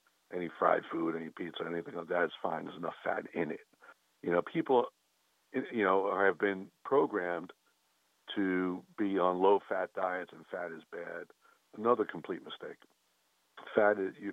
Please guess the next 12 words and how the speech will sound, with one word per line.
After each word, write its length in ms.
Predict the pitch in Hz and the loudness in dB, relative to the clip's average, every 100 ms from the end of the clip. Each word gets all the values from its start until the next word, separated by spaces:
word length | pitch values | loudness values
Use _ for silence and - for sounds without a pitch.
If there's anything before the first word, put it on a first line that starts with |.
| - | -4
fat 240 | 123 120 110 | 4 4 4
is 180 | 101 92 - | -2 -4 -10
essential 480 | - - 110 - 85 | -14 -4 -4 -4 -8
for 140 | - 85 | -10 -12
your 120 | 78 | -10
health, 240 | 82 76 - _ _ _ _ _ - | -10 -12 -16 _ _ _ _ _ 2
evidenced 440 | 131 139 110 92 - | 4 4 2 0 -2
by 140 | 87 | -4
the 100 | 80 - | -4 -6
fact 320 | 80 80 - | -6 -6 -8
that 240 | 82 82 - 87 | -10 -10 -12 -6
there 360 | 85 82 85 | -2 0 -2